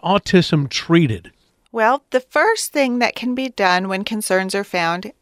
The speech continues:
Speaker 2: even before a child has an official diagnosis,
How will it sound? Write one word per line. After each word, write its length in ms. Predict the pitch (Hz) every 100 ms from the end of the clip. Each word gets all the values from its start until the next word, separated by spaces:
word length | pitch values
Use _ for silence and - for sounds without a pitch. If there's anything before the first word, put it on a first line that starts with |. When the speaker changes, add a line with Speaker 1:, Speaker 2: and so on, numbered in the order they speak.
| _
Speaker 2:
even 280 | 262 294 302
before 400 | 269 - 233 233
a 40 |
child 340 | 220 220 190 202
has 280 | 185 185
an 80 | 180
official 460 | 175 - 262 - 294
diagnosis, 880 | 285 285 294 294 302 - 359 370